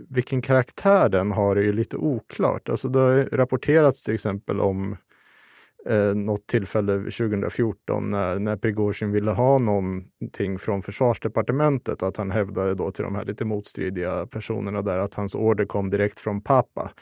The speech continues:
som är då ett <laughs> ganska familjärt sätt att beskriva Putin. Men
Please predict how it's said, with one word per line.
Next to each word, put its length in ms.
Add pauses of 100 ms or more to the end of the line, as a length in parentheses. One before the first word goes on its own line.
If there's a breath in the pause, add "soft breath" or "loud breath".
(300 loud breath)
som 200
är 120
då 160
ett 140
<laughs> 280
ganska 500
familjärt 520
sätt 240
att 60
beskriva 400
Putin. 460
Men 220